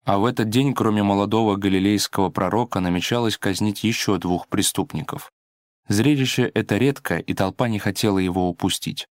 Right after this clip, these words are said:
Римские воины, озадаченные неожиданной болезнью Пилата, приписывали ее чародейству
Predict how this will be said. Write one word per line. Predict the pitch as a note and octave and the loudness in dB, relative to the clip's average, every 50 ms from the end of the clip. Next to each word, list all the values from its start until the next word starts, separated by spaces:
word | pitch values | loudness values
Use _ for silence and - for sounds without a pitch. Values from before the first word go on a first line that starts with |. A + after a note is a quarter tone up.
| _ _ _ _ _ _ _ _ _ _ _ _ _ | _ _ _ _ _ _ _ _ _ _ _ _ _
Римские | - G#2+ B2 C#3+ C#3+ C3 - - - B2 A2+ | 0 2 2 4 2 2 0 0 2 2 2
воины, | G#2 G#2+ B2+ C#3 C3+ B2 G#2+ G2 | 2 2 2 2 0 0 0 0
озадаченные | F#2+ F2+ G2+ G2 G2+ A2+ A2+ G#2+ - - G2+ G2 F#2 F2+ | 0 0 -2 -2 -2 -2 -2 -2 -2 -2 0 0 2 2
неожиданной | F2+ F2+ F#2 F#2 F#2 F#2+ F#2+ G#2+ G#2+ G#2+ G2+ F#2+ F#2 F2+ | 0 2 2 0 0 0 0 0 0 0 0 0 0 0
болезнью | F2 G2 F#2 F#2 G2 G2 F2+ F#2 F#2 F2 | 0 0 0 0 0 0 0 -2 -4 -2
Пилата, | - - F#2 F#2+ A2 A#2+ A#2 - G#2+ F#2+ - _ _ _ _ _ - | -2 0 0 2 0 0 0 0 -2 -2 -4 _ _ _ _ _ -2
приписывали | - A2 G#2 G2 - C#3 C3 - - A#2+ A2+ A#2 A2+ | 0 0 0 0 0 0 0 0 0 0 0 0 0
ее | A2 A2 G#2+ G#2 G2 G#2 G#2 G#2 G#2 - _ _ _ _ _ _ | 0 0 0 0 2 2 2 2 0 -4 _ _ _ _ _ _
чародейству | - - A2+ G#2 G2+ G2 G2 G2+ A2 A2 G#2 - - - G#2+ G2+ G2 G2 | -4 -2 0 0 0 0 0 0 0 0 -2 -2 -2 0 0 0 0 -2